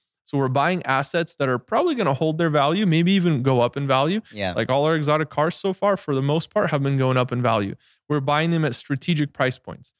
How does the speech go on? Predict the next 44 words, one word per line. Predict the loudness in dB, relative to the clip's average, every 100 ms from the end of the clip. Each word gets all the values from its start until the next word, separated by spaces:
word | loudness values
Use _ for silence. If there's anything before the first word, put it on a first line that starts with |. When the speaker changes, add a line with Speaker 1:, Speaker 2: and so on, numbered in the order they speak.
| _ _ -4
Speaker 1:
Um, | 0 0 0
also | -2 0 -2 -2
things | -2 -2 0
like | 0 -2
apartment | -12 -4 -2 -2 -2
buildings | -2 -2 -6 -10 -10 -4
and, | -2 -2 -4 -10 _ _ -2
um, | 0 0
like, | -4 -6
jets | -4 0 0 -2 -12
and | -12
stuff. | -2 -2 0
Like, | -2 -4 -4
we're | -4 -2
buying | 0 0 0 0 -2 -6 _ -14
jets | -6 -2 -2 -2
that | -4 0
are | 0
appreciating. | -2 -2 -2 0 -2 -2 -2
They | 0
have | 0
a | -2
track | -2 -2 0
record | -4 -2 -4
of | -4
appreciating | -4 -4 -2 -2 -4 -2
due | -2 -2
to |
certain | -2 -2 -2 -2
things | -2 0 0 0 -4
that | -8 -4
we | -2
know | 0 0
about | 2 0 0
those | -4 -4
planes. | -2 0 2 0 -4
Speaker 2:
Yeah. | -4 -2 -2 -4
Speaker 1:
We | -2
know | 0
they're | 0
gonna | 0 -2 -4
most | -2 0 0 0
likely | -4 0
appreciate | -2 0 -2 0 -2